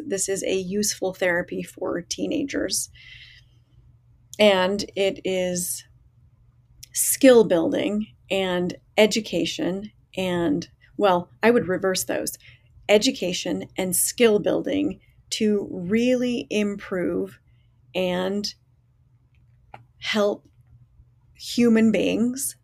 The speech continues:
us, in our personal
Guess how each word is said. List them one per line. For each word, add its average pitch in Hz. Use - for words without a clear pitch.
us, 185
in 196
our 190
personal 185